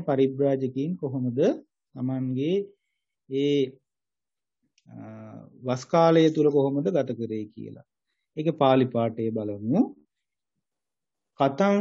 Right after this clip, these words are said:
හි නාම සමනා සක්‍ය පුත්තියා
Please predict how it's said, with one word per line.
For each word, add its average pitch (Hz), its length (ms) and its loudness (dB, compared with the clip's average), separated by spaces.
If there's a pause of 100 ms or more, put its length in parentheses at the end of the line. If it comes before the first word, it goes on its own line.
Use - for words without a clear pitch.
(100)
හි 202 200 4 (180)
නාම 165 400 2 (100)
සමනා 131 680 0 (680)
සක්‍ය 135 420 -6
පුත්තියා 156 720 -2